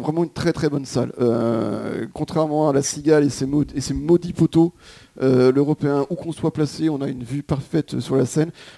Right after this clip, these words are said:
À mon avis, c'est quand même beaucoup plus une scène de spectacle type, euh, stand-up ou, euh, comédie, parce que là, vraiment, on peut profiter de, d'une vue directe sur les comédiens. Musicalement parlant, je ne sais pas ce que ça vaut au niveau de l'acoustique, mais en tout cas, au niveau de la,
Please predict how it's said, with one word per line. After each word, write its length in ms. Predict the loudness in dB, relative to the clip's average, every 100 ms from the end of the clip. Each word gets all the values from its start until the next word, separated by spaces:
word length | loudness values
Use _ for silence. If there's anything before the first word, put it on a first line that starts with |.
| -8
À 60 |
mon 80 | -4
avis, 100 | -4
c'est 100 | -4 -2
quand 100 | -2
même 120 | 0
beaucoup 180 | -4 -6
plus 220 | -8 -8
une 80 | -10
scène 480 | -8 -2 -2 -2 -2
de 140 | -2
spectacle 600 | -2 -4 -4 -2 -2 -2
type, 300 | -8 -10 -8 -6
euh, 160 | -4
stand-up 600 | -4 -4 0 2 4 2 -4
ou, 200 | -2 0
euh, 100 | 0
comédie, 500 | 0 -2 -2 -4 -6
parce 140 | -10 -4
que 80 | -2
là, 120 | 0
vraiment, 260 | -2 -4
on 40 | -4
peut 100 | -6
profiter 520 | -6 -8 -8 -4 -4
de, 100 | -4
d'une 220 | -10 -10
vue 160 | -10 -8
directe 300 | -4 -2 -2
sur 140 | -4
les 100 | -6
comédiens. 420 | -4 -4 -2 -2 -2 -8 -20 -20 -6
Musicalement 560 | -2 0 0 0 2
parlant, 320 | 2 2 2 -2
je 100 | -4
ne 60 |
sais 120 | -6
pas 100 | -4
ce 60 | -4
que 80 | -4
ça 100 | -4
vaut 160 | -2
au 40 | -2
niveau 200 | -4 -4
de 60 |
l'acoustique, 580 | -4 -4 -8 -8 -8 -6
mais 60 | -6
en 40 |
tout 100 | -4
cas, 160 | 2 2
au 60 | 2
niveau 280 | 0 0
de 100 | 2
la, 360 | 2 2 -2 -6